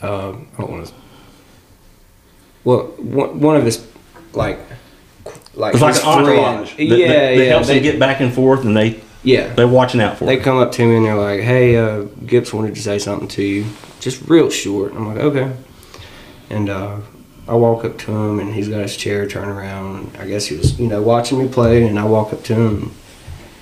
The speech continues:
Speaker 1: Uh, he was very old, and some of the st-, it was loud in there, and some of the stuff, um,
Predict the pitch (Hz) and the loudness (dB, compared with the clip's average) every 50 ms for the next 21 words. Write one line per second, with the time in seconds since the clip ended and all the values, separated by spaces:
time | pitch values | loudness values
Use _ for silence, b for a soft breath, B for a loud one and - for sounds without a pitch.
0 | B - - - - 110 107 101 98 95 92 90 - - - - - _ - - | B -6 -6 -6 -4 -2 -2 -2 -2 -2 -4 -6 -8 -12 -20 -20 -20 _ -20 -20
1 | - - - - 131 139 139 127 120 120 139 151 160 170 151 127 113 107 107 107 | -20 -14 -8 -4 0 2 4 4 4 4 6 6 6 6 6 6 6 4 2 2
2 | 110 110 110 101 101 - - 135 139 135 123 117 113 - - - - 120 113 104 | 2 2 0 0 0 2 4 4 6 6 4 4 2 -2 -2 0 2 2 2 2
3 | 104 107 117 123 127 127 123 120 120 120 120 120 123 120 120 117 107 - - 127 | 2 2 2 4 4 4 4 4 4 4 4 4 6 4 4 4 4 2 4 4
4 | 123 120 117 110 107 - - - 120 113 110 110 113 117 - - - - - - | 4 4 4 2 0 -4 -2 0 2 2 2 0 -4 -6 -10 -14 -20 -18 -12 -10
5 | 113 113 104 104 107 107 101 95 104 98 87 | -8 -8 -8 -8 -10 -12 -12 -12 -12 -12 -12